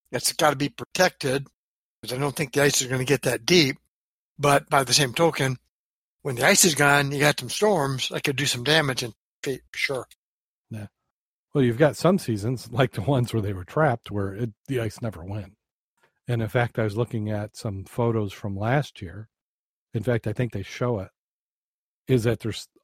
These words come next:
Speaker 2: icebergs floating in the water when they're up there in August. <laughs> So, like, yeah, f-, for example, last year they only had two days. So I don't know if it was all storms or if the <clears throat> ice wasn't cooperating or,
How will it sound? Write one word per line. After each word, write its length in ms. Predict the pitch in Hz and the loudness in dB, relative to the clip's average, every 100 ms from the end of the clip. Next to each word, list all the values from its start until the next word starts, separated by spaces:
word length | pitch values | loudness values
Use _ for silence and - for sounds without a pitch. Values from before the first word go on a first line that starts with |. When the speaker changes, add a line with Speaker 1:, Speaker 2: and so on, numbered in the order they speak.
| - | 0
Speaker 2:
icebergs 500 | 135 - - 101 90 | 2 2 -2 -6 -6
floating 380 | - 117 107 104 | -2 2 2 0
in 60 | 101 | -2
the 60 | |
water 360 | 101 110 131 107 | 0 2 2 0
when 140 | 104 | -4
they're 160 | 101 107 | -4 -4
up 100 | - | -2
there 160 | 113 92 | -4 -4
in 80 | 101 | -4
August. 420 | 113 95 82 _ _ - | -4 -6 -14 _ _ -6
<laughs> 640 | 170 - - - - - - - _ _ _ _ _ _ _ _ _ _ _ _ _ - | -4 -4 -10 -10 -12 -14 -16 -20 _ _ _ _ _ _ _ _ _ _ _ _ _ -18
So, 160 | 92 90 | -14 -10
like, 180 | 104 - 120 | -10 -10 -4
yeah, 160 | 117 | -4
f-, 200 | 101 - - | -4 -10 -6
for 120 | - | 0
example, 380 | 110 110 117 107 | 0 2 -2 -2
last 260 | 104 113 - | -2 -2 -4
year 80 | 95 | -8
they 80 | |
only 140 | 104 95 | -6 -6
had 160 | 98 | -8
two 140 | - 107 | -6 -4
days. 440 | 104 101 87 - _ _ _ _ _ _ _ _ | -4 -6 -8 -18 _ _ _ _ _ _ _ _
So 120 | - | -6
I 40 | 104 | -4
don't 140 | 104 | -4
know 100 | 107 | -8
if 100 | - | -8
it 80 | 104 | -10
was 320 | 101 - - _ _ | -12 -14 -20 _ _
all 180 | - 113 | -6 -6
storms 680 | 107 - 120 127 151 143 110 | -6 -4 -2 0 -2 -4 -4
or 340 | 104 101 98 - _ _ _ _ | -4 -4 -6 -10 _ _ _ _
if 300 | 156 160 - | -2 0 -2
the 140 | 110 98 | -8 -6
<clears throat> 40 | |
ice 300 | 110 117 - | -4 -4 -4
wasn't 300 | 123 110 117 | -6 -6 -8
cooperating 640 | - 113 113 120 113 123 110 | -6 -4 -4 -6 -8 -8 -10
or, 240 | 87 | -12